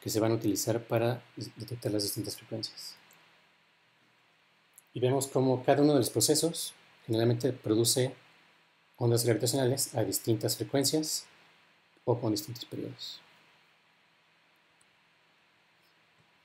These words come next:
Ahora les voy a contar sobre la primera evidencia que se tuvo de la existencia de las ondas gravitacionales.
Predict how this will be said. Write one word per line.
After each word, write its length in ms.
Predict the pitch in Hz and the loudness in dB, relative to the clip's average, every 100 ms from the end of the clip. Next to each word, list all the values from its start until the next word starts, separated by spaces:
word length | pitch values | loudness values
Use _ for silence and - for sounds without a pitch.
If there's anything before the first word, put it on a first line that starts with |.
| _ _ - | _ _ 4
Ahora 180 | 135 170 | 6 8
les 120 | 147 | 8
voy 120 | 151 | 6
a 80 | 143 | 6
contar 420 | 131 101 120 123 | 4 6 8 8
sobre 260 | - 113 101 | 6 4 6
la 120 | 104 | 6
primera 280 | 107 123 147 | 4 6 6
evidencia 380 | 123 117 113 131 | 6 6 4 0
que 80 | |
se 80 | 101 | -4
tuvo 280 | - 113 120 | 0 2 4
de 80 | 107 | 2
la 60 | |
existencia 520 | - - 117 104 117 107 | 0 -4 -2 0 2 4
de 120 | 117 | 4
las 200 | 117 - | 4 2
ondas 180 | 104 101 | 0 0
gravitacionales. 760 | 104 127 - 123 117 - - | -2 -2 -2 -2 -2 -6 -8